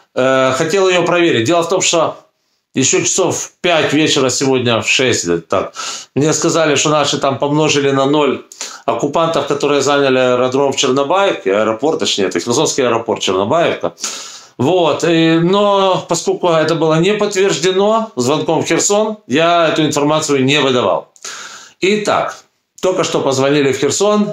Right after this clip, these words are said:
и люди, которые проживают на Шуменском, ну, кто там в материале, кто знает, где Шуменский, где Чернобаевка, те понимают, что Шуменский Чернобаевку слышат сразу за окном. Э, так вот, люди из Шуменского, живущие там,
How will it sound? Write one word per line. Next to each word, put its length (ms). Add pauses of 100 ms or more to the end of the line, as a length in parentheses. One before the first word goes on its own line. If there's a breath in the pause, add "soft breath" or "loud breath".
и 280
люди, 260
которые 320
проживают 460
на 80
Шуменском, 540
ну, 160
кто 140
там 200
в 20
материале, 520
кто 180
знает, 280
где 120
Шуменский, 560
где 100
Чернобаевка, 840 (800 loud breath)
те 140
понимают, 500
что 160
Шуменский 460
Чернобаевку 680
слышат 380
сразу 280
за 180
окном. 420 (640 loud breath)
Э, 720
так 180
вот, 360
люди 260
из 60
Шуменского, 580
живущие 440
там, 340